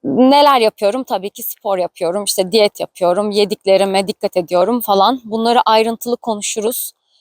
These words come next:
Çünkü benim hayatımda artık çok büyük yer kaplayan şeyler bunlar. Kilo alımımı durdurdum ama vermem çok zor oluyor. Kalori sayıyorum, karbonhidrat sayıyorum.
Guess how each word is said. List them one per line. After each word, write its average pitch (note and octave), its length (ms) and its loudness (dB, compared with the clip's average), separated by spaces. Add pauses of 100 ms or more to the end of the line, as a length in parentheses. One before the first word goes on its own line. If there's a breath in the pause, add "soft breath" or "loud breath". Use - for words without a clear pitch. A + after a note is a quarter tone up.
(400)
Çünkü B3 520 4 (260)
benim A#3+ 420 0
hayatımda A3+ 720 0
artık G#3+ 300 -2
çok - 220 -8
büyük A3 220 -4
yer A3+ 140 4
kaplayan G#3+ 460 -2
şeyler F3+ 480 2
bunlar. G3 580 -2 (760 loud breath)
Kilo C4 240 4
alımımı B3+ 440 2
durdurdum B3 600 0
ama B3 200 0
vermem A#3+ 360 2
çok A#3+ 240 -2
zor G3 160 2
oluyor. E3+ 400 0 (2000 loud breath)
Kalori A3+ 360 4
sayıyorum, A3 800 0 (440)
karbonhidrat A3 800 0
sayıyorum. G#3 720 0